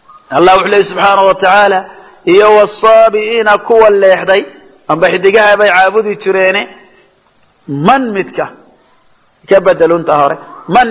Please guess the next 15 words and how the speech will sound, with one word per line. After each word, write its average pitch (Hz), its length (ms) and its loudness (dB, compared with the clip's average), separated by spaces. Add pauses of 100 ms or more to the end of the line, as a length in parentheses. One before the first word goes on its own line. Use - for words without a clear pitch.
midka, 180 340 -8 (680)
aamana 175 760 0
rumeeya, 147 580 -4 (600)
billaahi 180 600 0
Alle 170 300 -6
rumeeya, 147 600 -6 (680)
waliyawmi 180 760 2
rumeeya 165 520 0
maalinta 170 640 0
alaakhiri 160 640 0
dambe, 147 420 -4 (500)
wa 165 180 2
camila 165 480 0
sameeya, 147 580 -4 (560)
camalan, 156 480 0